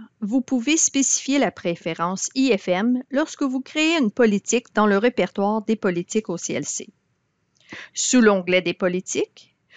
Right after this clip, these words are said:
vous cliquez sur le bouton Ajout-, Ajouter qui se trouve à l'extrême droite. Un formulaire apparaîtra pour vous permettre de créer vos politiques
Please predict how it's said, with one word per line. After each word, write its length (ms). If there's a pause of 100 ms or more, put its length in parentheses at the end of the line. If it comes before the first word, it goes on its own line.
(220)
vous 180
cliquez 380
sur 180
le 140
bouton 440 (760)
Ajout-, 360 (380)
Ajouter 580
qui 100
se 140
trouve 360
à 140
l'extrême 500
droite. 460 (680)
Un 100
formulaire 640
apparaîtra 640
pour 200
vous 160
permettre 440
de 80
créer 340
vos 160
politiques 600